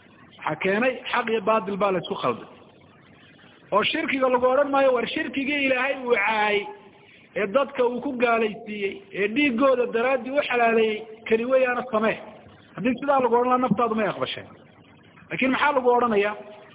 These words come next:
Awliyada Ilaahay miyaanad jeclay? Saalixiinta miyaanad jeclay? Miyaanad weyneynahay?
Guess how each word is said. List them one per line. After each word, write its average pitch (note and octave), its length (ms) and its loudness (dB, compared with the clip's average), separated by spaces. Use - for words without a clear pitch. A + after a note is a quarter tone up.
Awliyada A3+ 400 2
Ilaahay A3+ 220 0
miyaanad A3 300 -4
jeclay? G#3 280 -4
Saalixiinta G#3+ 560 -2
miyaanad G#3+ 320 -2
jeclay? G#3 260 -4
Miyaanad A3+ 380 0
weyneynahay? G#3+ 580 0